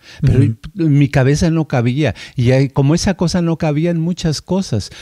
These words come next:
Speaker 1: Entonces la única manera es de aprender es a-, aventándose y aprendiendo todos los días un poquito algo de una aplicación X o de algo de la computadora, pero dejarlo, sin dejarlo de hacer todos, todos, todos los días.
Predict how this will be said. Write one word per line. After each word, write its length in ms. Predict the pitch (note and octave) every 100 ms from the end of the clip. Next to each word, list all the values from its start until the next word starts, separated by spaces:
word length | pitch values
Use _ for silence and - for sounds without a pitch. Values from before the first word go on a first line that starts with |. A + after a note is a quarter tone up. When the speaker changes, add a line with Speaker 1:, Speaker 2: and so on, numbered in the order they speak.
| -
Speaker 1:
Entonces 240 | - E3
la 140 | D#3 D#3
única 360 | A3 C4 G3+
manera 560 | F3+ E3+ F3+ E3+ D3+ D3 _ _ _ - -
es 420 | D#3 D3+ - - D#3
de 180 | B2
aprender 560 | B2 - C3 C3 C3 D3
es 320 | D#3+ C#3+ - -
a-, 440 | C#3+ B2+ C3 -
aventándose 1040 | C3 A#2+ B2+ B2 - D3+ E3+ F3+ F3 G#3 G#3+ - -
y 100 | C3+
aprendiendo 800 | B2+ D3+ B2+ C3 C3+ E3 D#3+ D3+
todos 440 | - - C4 C#4
los 220 | A#3+ F#3+ E3
días 300 | F3+ F3 F#3+
un 180 | F#3+
poquito 520 | F3+ D#3+ F3+ D#3+ E3 D#3
algo 300 | E3 F3 E3
de 120 | C#3
una 240 | C#3+ D#3+
aplicación 680 | D3+ C3+ A#2 A2+ - C3+ B2+
X 540 | A#2 - F3+ A#3 - - - -
o 120 | A#2+
de 400 | G#2 A2 A2 G#2
algo 360 | A#2+ B2+ D#3+ D#3+
de 100 | C3
la 80 | A#2+
computadora, 420 | A2+ G2 C3+ C#3
pero 180 | C#3+ A#2+
dejarlo, 500 | A#2 C3 D3 D#3 C#3+
sin 180 | - A#2+
dejarlo 380 | A#2 C#3 D3+ C#3
de 80 |
hacer 220 | A#2+ B2 G2+
todos, 500 | - D#2 G#2 B2+ -
todos, 320 | D3 C#3 C3
todos 240 | C#3 B2+
los 240 | A#2+ A2 G2+
días. 320 | B2+ E2+